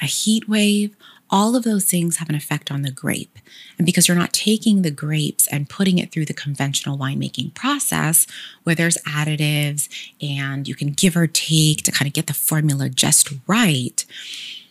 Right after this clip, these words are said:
that wine is going to taste different, right? It's a true reflection of the grapes and the land that it's grown from. Versus conventional wine, you know, you see those masses, those acres and acres of,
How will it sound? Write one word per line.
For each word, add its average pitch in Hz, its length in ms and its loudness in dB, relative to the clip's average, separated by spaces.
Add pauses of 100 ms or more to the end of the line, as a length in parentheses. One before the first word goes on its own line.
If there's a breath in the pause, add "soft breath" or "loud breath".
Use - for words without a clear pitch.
(760 loud breath)
that 214 340 0
wine 143 640 0
is 147 180 0
going 147 360 0
to 143 100 -6
taste - 480 -4
different, - 440 -8 (120)
right? 151 200 2
It's 156 160 0
a 143 80 0
true 240 440 2
reflection 170 760 0 (120)
of 147 300 0 (180)
the 131 120 -2
grapes - 680 0
and 143 140 -2
the 135 80 -4
land 147 540 2
that 135 100 -2
it's 127 180 -4
grown 139 380 -2
from. - 460 -6 (640 loud breath)
Versus 220 320 6
conventional 196 640 4
wine, 151 400 0
you 156 80 0
know, 151 80 2
you 151 160 -4
see 180 220 0
those 156 240 -2
masses, 156 800 -2 (400 loud breath)
those 139 260 0
acres 220 320 2
and 185 160 -2
acres 175 500 0 (140)
of, 139 340 0